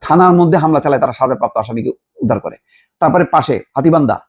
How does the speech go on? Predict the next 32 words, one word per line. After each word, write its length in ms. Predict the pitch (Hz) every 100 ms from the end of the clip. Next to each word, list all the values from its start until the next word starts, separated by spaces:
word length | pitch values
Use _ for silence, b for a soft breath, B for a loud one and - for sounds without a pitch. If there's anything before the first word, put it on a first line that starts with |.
| _ _
থানা 220 | - 170
থেকে 280 | 175 190 190 180
উদ্ধার 240 | 143 156
করার 200 | 160 143
জন্য 240 | - 139 - _ _ _
তারা 160 | - 143
রওনা 200 | 135 131
হয়েছে, 220 | 135 185 - _
সেই, 500 | - 160 151 - - -
আহ, 60 | 127
থানা 260 | - 160
ঘেরাও 200 | 131 127
করছে। 280 | 110 98 - _ _ _ _
কিন্তু 260 | 170 170 180
নজিরবিহীন 380 | 185 202 202 160
ঘটনা। 340 | 110 - - _ _ _ _ _
এইগুলির 340 | 190 165 190 180
ব্যাপারে 520 | 170 170 175 185 202
আমি 300 | - 147 160
এখনো 280 | - 135 185
বলছি, 460 | 151 143 - 196 247 _ _ _
সময় 400 | - 165 180 165
আছে, 280 | 139 190 220 _ _ _ _
দ্রুত 320 | 120 156 202 214
বেগে 460 | 185 160 135 90 _ _ _ -
এমন 340 | 139 185 185
নির্দেশনা 440 | 175 151 170 185 175
দেয়া 200 | 135 113
পুলিশকে 500 | - 165 160 - 87 _ _ -
বিএনপির 380 | 151 143 156 139
পক্ষ 180 | 160 165
থেকে, 280 | 160 190